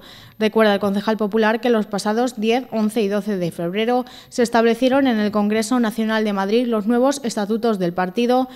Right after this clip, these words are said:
que aprobaron que cada comunidad autónoma debía celebrar un precongreso en las sedes para elegir a los precandidatos que concurrieran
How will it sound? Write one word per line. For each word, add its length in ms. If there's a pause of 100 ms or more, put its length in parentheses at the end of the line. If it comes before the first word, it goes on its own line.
(240)
que 80
aprobaron 640
que 140
cada 240
comunidad 500
autónoma 480
debía 340
celebrar 520
un 220
precongreso 680
en 80
las 140
sedes 400 (240)
para 180
elegir 380
a 80
los 160
precandidatos 840
que 140
concurrieran 220